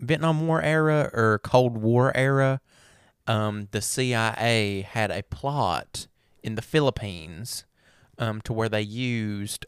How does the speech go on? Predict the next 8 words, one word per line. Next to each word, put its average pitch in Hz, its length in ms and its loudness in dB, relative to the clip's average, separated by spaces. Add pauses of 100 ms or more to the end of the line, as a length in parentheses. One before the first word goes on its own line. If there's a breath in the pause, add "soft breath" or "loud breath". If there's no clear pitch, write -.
uh, 107 280 -4 (200)
like, - 240 -14
scare 123 440 -2
tactics - 640 -6
or, 120 100 0
like, 101 320 -2
psychological 110 1000 0
warfare, 123 720 -2